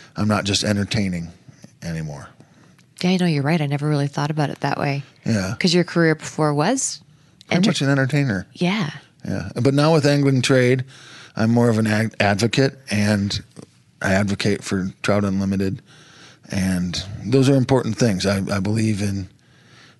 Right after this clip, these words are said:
Speaker 1: the fly community on all, all the businesses in fly fishing, and I believe that none of it happens, none of it's possible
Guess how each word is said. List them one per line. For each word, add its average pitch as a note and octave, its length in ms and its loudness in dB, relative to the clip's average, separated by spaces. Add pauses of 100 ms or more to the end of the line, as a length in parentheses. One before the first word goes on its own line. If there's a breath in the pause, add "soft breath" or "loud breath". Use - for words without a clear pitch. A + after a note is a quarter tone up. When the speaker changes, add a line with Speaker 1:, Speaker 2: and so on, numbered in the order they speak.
Speaker 1:
the G2 80 -4
fly G#2 280 0
community A2 640 2 (560 loud breath)
on F#2 160 -4
all, G2 280 -2 (100)
all A2+ 200 2
the A#2 80 0
businesses A2+ 580 2
in A2 80 -2
fly G#2+ 220 2
fishing, A2+ 360 0
and G#2 120 0
I G#2 140 2
believe A2 400 0
that G2 180 2 (260 loud breath)
none A2+ 220 4
of A2 100 2
it A#2+ 100 4
happens, - 460 -2
none G#2+ 140 4
of A2 80 0
it's G2 100 -4
possible F2 600 -2